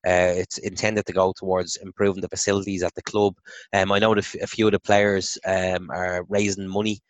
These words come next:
for that. So, uh, keep an eye out for it. I know, uh, if you check out their Twitter page, you, you can, you can definitely see, um, some of the lads using, uh, GoFundMe pages to, to raise money for that. Um, also,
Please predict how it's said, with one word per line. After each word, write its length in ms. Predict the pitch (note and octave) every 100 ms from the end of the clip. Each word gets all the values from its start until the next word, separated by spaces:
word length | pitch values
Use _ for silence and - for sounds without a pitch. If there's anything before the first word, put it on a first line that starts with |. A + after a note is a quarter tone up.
| _ _
for 220 | - G2 G2+
that. 240 | G2 -
So, 340 | - F#2+ F#2
uh, 140 | F2 F2+
keep 180 | - B2+
an 100 | A#2+
eye 180 | A2 G2+
out 160 | G2+ -
for 100 | G#2+
it. 100 | F#2+
I 20 |
know, 280 | G2+ F#2+ - - _ -
uh, 160 | F2+ F2+
if 80 |
you 60 | F#2+
check 240 | - G2
out 100 | F#2+
their 80 | F2+
Twitter 300 | - G#2+ F#2
page, 340 | F2+ F#2 F#2 -
you, 140 | F2+ F2+
you 120 | F2+
can, 280 | - F2+ F2+ -
you 140 | F#2
can 100 | F#2
definitely 380 | F2+ F2+ - F2
see, 420 | - G2 F#2 F2 _ _ _ -
um, 540 | F#2 F2 F2 E2+ F2 E2+
some 240 | - G2+ F#2+
of 100 | F2
the 80 | F2+
lads 420 | F2+ F2 - -
using, 500 | F#2+ F#2 F2+ F2+ F2 -
uh, 140 | C#2+ C2 G2
GoFundMe 600 | G2 - G2 F2 F#2 -
pages 480 | F#2+ F2 F2+ - - _ _
to, 200 | - E2+ F2
to 120 | F2+
raise 320 | F2+ F2+ F2
money 240 | F#2 F2+ F2
for 160 | F2+
that. 200 | F2+ F2+ - - - - G2
Um, 640 | F#2+ F#2+ F#2+ F#2 F#2 F#2+ - - _ _ -
also, 580 | B2 B2+ B2 B2 A2+ G#2+